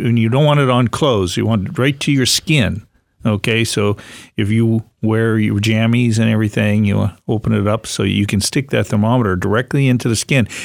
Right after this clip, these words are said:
and deep. Go up into that armpit, uh, with your thermometer and put it in there. And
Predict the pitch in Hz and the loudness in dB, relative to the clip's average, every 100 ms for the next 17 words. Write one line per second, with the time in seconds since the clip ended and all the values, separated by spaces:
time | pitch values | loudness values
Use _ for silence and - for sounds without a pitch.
0 | - 120 107 104 135 131 90 - _ 117 | -4 0 2 2 2 0 -2 -12 _ 0
1 | 135 - 147 - - 160 147 127 123 117 | 0 0 -2 -2 0 2 2 2 2 2
2 | 117 123 113 120 113 - - - - - | 2 2 2 0 -2 -6 -18 -20 -12 -4
3 | 110 104 104 110 117 113 - 110 101 107 | 0 0 2 0 0 -4 0 0 2 0
4 | 101 101 95 - - - _ 110 101 101 | 0 0 -2 -6 -20 -20 _ -2 0 0
5 | 98 139 123 117 113 110 113 - 120 107 | 0 0 0 2 2 2 0 -2 -2 0
6 | 101 | 0